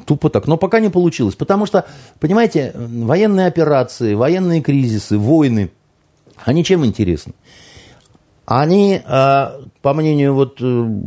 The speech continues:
депутата Морозова, который, как это, знает, о чем говорит, «Кто-то потеряет работу, кто-то потеряет, э, бизнес». Но фразу-то он не закончил. А кто-то станет миллиардером.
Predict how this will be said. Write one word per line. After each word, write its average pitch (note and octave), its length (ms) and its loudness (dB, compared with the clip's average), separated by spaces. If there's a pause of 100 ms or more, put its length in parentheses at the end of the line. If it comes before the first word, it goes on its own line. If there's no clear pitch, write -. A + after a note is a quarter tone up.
(180)
депутата A2+ 680 0
Морозова, A#2 480 0
который, G#2 500 -2
как F2+ 220 -6
это, D#2+ 340 -6
знает, B2+ 300 0
о G#2+ 80 0
чем G#2 240 -4
говорит, G2 220 2 (440)
«Кто-то G2+ 320 0
потеряет G3 460 2
работу, D3+ 500 -4 (400)
кто-то D#3+ 400 2
потеряет, F3+ 680 2
э, A#2+ 120 0
бизнес». A2 560 -4 (560)
Но C3 220 2
фразу-то D3+ 340 0
он G2 100 -4
не F#2 80 -4
закончил. C3 560 -6 (680)
А - 180 -8
кто-то - 340 -12
станет D#2 480 -8
миллиардером. F2+ 720 -2